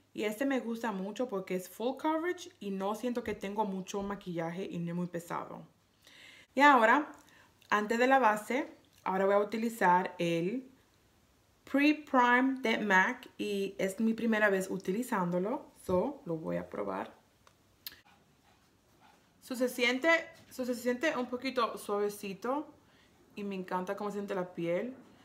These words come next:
Bien, bien moisturized. So, me gusta mucho. So, ahora es tiempo de hacer el foundation, ¿ok? Y la razón que me gusta mucho este foundation es porque es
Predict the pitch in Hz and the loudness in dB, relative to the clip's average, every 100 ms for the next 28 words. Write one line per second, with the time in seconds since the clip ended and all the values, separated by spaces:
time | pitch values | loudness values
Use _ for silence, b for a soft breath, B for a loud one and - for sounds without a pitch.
0 | B B _ _ - 180 208 220 220 226 | B B _ _ -10 -4 -4 -4 -8 -8
1 | 190 208 208 185 185 185 - 180 175 143 | -6 -4 -4 -4 -4 -6 -8 -8 -6 -6
2 | 147 143 - - - 185 175 170 165 - | -8 -14 -16 -20 -14 -6 -6 -6 -10 -12
3 | - 170 - 180 170 - 180 - _ _ | -16 -18 -14 -14 -12 -18 -18 -20 _ _
4 | _ _ _ - _ _ _ _ _ - | _ _ _ -20 _ _ _ _ _ -20
5 | B B B B - 277 254 247 254 285 | B B B B -2 6 8 8 8 4
6 | 285 294 254 262 262 220 226 214 220 233 | 4 0 0 0 2 2 2 0 0 -2
7 | - 202 226 - 202 180 175 180 - 170 | -2 -2 -2 -4 -4 -2 -2 -4 -6 -8
8 | 143 - 185 185 _ _ - 180 - 185 | -10 -12 -14 -16 _ _ -18 -16 -10 -8
9 | 185 247 320 320 - B B B B B | -6 -4 -6 -8 -16 B B B B B
10 | B 254 254 254 254 269 302 302 302 294 | B 0 2 2 0 0 0 2 0 2
11 | 262 262 269 285 277 254 214 214 220 277 | 0 0 -4 -2 0 0 0 -2 -2 -4
12 | 277 214 - 233 254 - 214 | -4 -8 -8 -4 -2 -2 -4